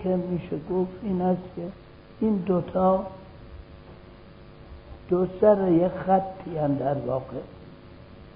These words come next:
تا این سر نه، این سر لازمش داشتن اون سره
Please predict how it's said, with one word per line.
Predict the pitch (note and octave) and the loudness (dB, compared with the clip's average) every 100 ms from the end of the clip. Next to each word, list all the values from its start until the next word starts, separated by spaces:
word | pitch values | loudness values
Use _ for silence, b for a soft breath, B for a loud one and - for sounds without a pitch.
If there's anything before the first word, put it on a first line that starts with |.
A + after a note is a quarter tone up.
| - - - - - - - - - | -20 -20 -20 -20 -20 -20 -20 -20 -2
تا | F3 F#3 | 6 8
این | F#3 A#3 A#3 G#3+ - | 8 2 2 0 -2
سر | G3+ F#3+ F#3 | 0 0 2
نه، | F3+ - - | 0 0 -2
این | G#3+ A3 F#3+ - | -4 -2 -4 -4
سر | F#3+ F#3 F3+ - - - - - - - - - | -2 -2 -6 -14 -18 -20 -20 -20 -20 -20 -14 2
لازمش | E3+ F3 E3+ F3 F#3+ F#3+ - - | 6 6 4 0 2 0 -2 -4
داشتن | E3 D#3+ - F3 E3 | -2 -2 -4 -8 -2
اون | D#3+ D3 C#3+ | 0 0 0
سره | D3 C#3+ | -6 -6